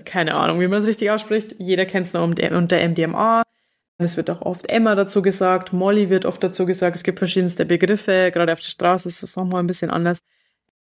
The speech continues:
Genau, informiert euch da einfach selbst am besten. Und es wirkt vor allem über das,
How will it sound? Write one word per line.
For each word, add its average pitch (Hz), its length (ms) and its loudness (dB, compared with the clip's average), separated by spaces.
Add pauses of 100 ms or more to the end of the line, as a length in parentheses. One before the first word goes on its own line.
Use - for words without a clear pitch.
(160)
Genau, - 220 0
informiert 247 460 0
euch 208 80 0
da 175 100 2
einfach 175 240 2
selbst 226 320 0
am 240 80 2
besten. 240 320 0 (340)
Und 208 160 2
es 208 140 0
wirkt 233 220 0
vor - 120 2
allem 214 300 4
über 196 240 2
das, 196 320 0